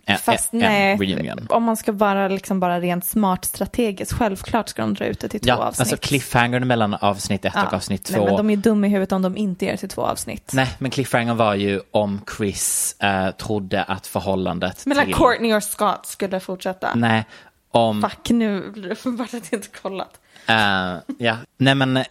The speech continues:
Speaker 1: cliffhangern mellan part one och part två var ju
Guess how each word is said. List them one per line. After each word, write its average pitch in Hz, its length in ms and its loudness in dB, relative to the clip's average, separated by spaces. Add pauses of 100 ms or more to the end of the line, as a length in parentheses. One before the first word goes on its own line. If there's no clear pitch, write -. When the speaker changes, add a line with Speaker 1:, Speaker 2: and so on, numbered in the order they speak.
Speaker 1:
cliffhangern 135 760 2
mellan 113 640 2 (200)
part 104 260 2
one 95 340 0
och 92 60 -8
part 98 200 -2
två 117 440 0 (300)
var 107 240 6
ju 95 340 2